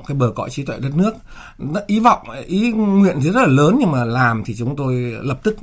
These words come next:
vấp phải thất bại. Chúng tôi đã sang Mỹ mở công ty tại Silicon Valley và tại Ấn Độ, và tất cả phải đóng cửa trong vòng hai năm. Nhưng mà tôi nghĩ đấy là cái giá cần phải trả.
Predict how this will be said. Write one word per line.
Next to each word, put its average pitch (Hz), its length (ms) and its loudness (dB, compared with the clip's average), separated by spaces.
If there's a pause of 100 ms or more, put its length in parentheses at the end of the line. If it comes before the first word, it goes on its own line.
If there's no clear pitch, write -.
(280)
vấp 170 100 -4 (340)
phải 101 100 -8
thất 165 160 -4
bại. 151 300 -2
Chúng 120 160 -8
tôi 123 160 -6
đã 131 280 -10
sang 127 540 -2
Mỹ 151 220 -4
mở 110 260 -2
công 123 160 -4
ty 123 240 -2
tại 98 160 -10
Silicon 123 420 -4
Valley 120 300 -2
và 107 220 -8
tại - 80 -10
Ấn 151 120 -6
Độ, 160 240 -2 (340)
và 110 160 -6
tất - 220 -8
cả 98 160 -4
phải - 100 -12
đóng 117 160 -6
cửa 92 280 -6
trong 117 200 -6
vòng 98 340 -8
hai 123 160 0
năm. 131 140 2 (680)
Nhưng 175 200 2
mà 131 280 2
tôi 175 100 4
nghĩ 247 300 2 (280)
đấy 147 260 2
là 131 340 -2 (260)
cái 147 120 -4
giá 139 320 -2
cần 120 100 -6
phải 92 140 -12
trả. 87 200 -14